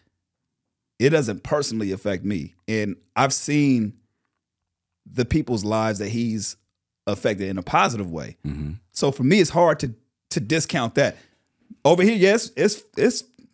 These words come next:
Speaker 1: crazy, some of the accusations that I've seen, and I don't condone that at all, right? However, I do, I see this side of it.
Speaker 2: Mm-hmm.
Speaker 1: So for me, it's the same thing. I can separate it, but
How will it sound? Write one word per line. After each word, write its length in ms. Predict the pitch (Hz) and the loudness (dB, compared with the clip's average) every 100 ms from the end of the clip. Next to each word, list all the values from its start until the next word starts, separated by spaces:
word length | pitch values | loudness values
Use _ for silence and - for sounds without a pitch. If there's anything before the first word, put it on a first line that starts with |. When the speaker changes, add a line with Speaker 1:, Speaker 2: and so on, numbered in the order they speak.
| _ _ - | _ _ -10
Speaker 1:
crazy, 560 | - 247 240 143 104 | 2 4 4 2 -4
some 180 | - 151 | -4 -2
of 40 | 123 | 0
the 80 | |
accusations 580 | 117 117 120 123 113 113 | 0 -2 -2 -2 -2 -2
that 100 | 107 | -4
I've 100 | 101 | -4
seen, 380 | - 107 87 76 - _ _ _ | -4 -4 -4 -8 -16 _ _ _
and 400 | 123 127 120 107 - _ _ _ _ _ _ | 0 2 2 0 -4 _ _ _ _ _ _
I 60 | - | 0
don't 140 | 180 | 0
condone 300 | 151 139 135 | 0 0 0
that 100 | 120 101 | 0 -2
at 100 | 92 | 0
all, 480 | 165 135 92 98 - - | 2 2 -2 -6 -14 -4
right? 340 | 110 151 175 _ _ _ _ _ _ _ | 0 0 -2 _ _ _ _ _ _ _
However, 420 | 139 143 147 131 | 2 4 4 2
I 100 | 131 | 2
do, 400 | 131 147 143 123 - | 2 0 0 -2 -4
I 80 | |
see 200 | 117 - | -4 -2
this 240 | 120 156 147 | 0 -2 -2
side 280 | 110 85 65 | -4 -6 -8
of 80 | 50 | -14
it. 120 | - _ 80 | -20 _ -6
Speaker 2:
Mm-hmm. 260 | 76 71 98 | -4 -4 -4
Speaker 1:
So 280 | - 135 127 | 0 2 2
for 160 | 120 | 0
me, 160 | 113 156 | 2 2
it's 100 | 147 | 0
the 60 | 123 | -2
same 280 | 139 117 | -2 0
thing. 180 | 107 135 - | 0 -2 2
I 180 | 139 | 2
can 160 | - 147 | 2 -2
separate 540 | - 170 117 98 92 | 0 0 0 -4 -6
it, 140 | 95 - _ _ _ _ _ _ _ _ - | -8 -12 _ _ _ _ _ _ _ _ -4
but 300 | 117 135 | 2 2